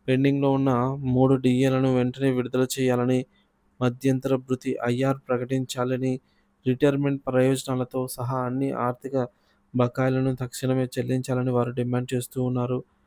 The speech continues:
ఆర్థిక ప్రయోజనాలను రాబట్టుకునేందుకు త్వరలోనే రాష్ట్ర వ్యాప్తంగా పెద్ద ఎత్తున ఆందోళన కార్యక్రమాలు చేపట్టనున్నట్టు ఏపీటీఎఫ్ రాష్ట్ర అధ్యక్షులు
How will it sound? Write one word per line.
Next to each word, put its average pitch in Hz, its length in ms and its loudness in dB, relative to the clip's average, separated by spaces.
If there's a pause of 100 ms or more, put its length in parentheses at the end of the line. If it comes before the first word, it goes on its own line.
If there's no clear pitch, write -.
(400)
ఆర్థిక 131 300 2
ప్రయోజనాలను 127 800 0
రాబట్టుకునేందుకు 127 960 0 (120)
త్వరలోనే 131 580 0 (560)
రాష్ట్ర 123 340 0
వ్యాప్తంగా 127 480 0 (100)
పెద్ద 131 300 -4
ఎత్తున 135 340 -2 (140)
ఆందోళన 127 540 2
కార్యక్రమాలు 127 680 0
చేపట్టనున్నట్టు 127 800 -2 (1000)
ఏపీటీఎఫ్ 131 760 0 (480)
రాష్ట్ర 127 380 0
అధ్యక్షులు 127 540 0